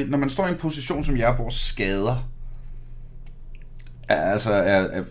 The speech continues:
kan være decideret karriereændrende,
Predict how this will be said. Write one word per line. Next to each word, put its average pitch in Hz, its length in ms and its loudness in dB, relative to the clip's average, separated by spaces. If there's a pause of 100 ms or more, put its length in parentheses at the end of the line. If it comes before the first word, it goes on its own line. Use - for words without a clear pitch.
(160)
kan 120 140 2
være 98 180 2
decideret 120 540 2 (460)
karriereændrende, 98 1700 0